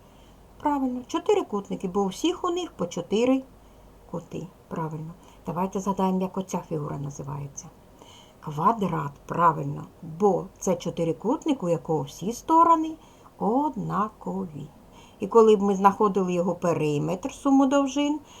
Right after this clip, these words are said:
то б два, два, два, два, як би ми записали? Два помножити на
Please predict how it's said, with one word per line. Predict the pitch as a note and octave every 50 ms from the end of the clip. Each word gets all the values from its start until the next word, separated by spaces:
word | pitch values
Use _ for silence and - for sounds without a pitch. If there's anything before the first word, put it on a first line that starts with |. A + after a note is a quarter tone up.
| - - - -
то | - F3+ E3+
б | E3 E3 D#3
два, | D3+ - F3+ G#3+ A#3 A#3+ B3 A#3+
два, | G#3+ G3 G3+ A3 A3+ A3+ A3
два, | G#3 G3 G3 G3+ G3+ G3 F#3+ F#3
два, | E3+ E3+ F3+ G3+ A3 C4 D#4 D#4+ - -
як | G3 F3+ F3 G3
би | A3 B3+
ми | B3+ C4+ C4+
записали? | C4+ C#4+ D4 - C#4+ - - D4+ D4+ D4+ D4+ D4 - - - - - -
Два | - F3 D#3+ E3+ F#3+ C4 E4+ G4+ - -
помножити | - G3+ E3+ E3 E3+ E3+ G3+ B3 B3+ D4+ D4+ D4+ - D#4 D4
на | B3 F3+ D#3+ E3 F3+ A#3